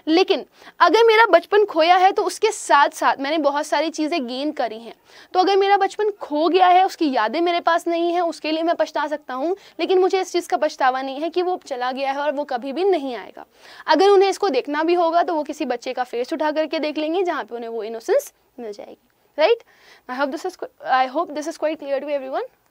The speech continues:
Now let's move ahead and look at the last question. Question number four.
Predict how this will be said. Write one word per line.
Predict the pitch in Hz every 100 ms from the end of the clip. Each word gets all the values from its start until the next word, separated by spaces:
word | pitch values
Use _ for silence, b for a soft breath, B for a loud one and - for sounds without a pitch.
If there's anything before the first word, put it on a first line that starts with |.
| _ b b b
Now | 254
let's | 262
move | 294 330 359
ahead | 359 427 -
and | 269 269
look | 359 -
at | 262 240
the | 247
last | 240 247 359 - - -
question. | 214 214 214 - 508 - _ _ _ _ _ _ _ _ _ - -
Question | - 262 262 302 269
number | 233 233 226
four. | - 277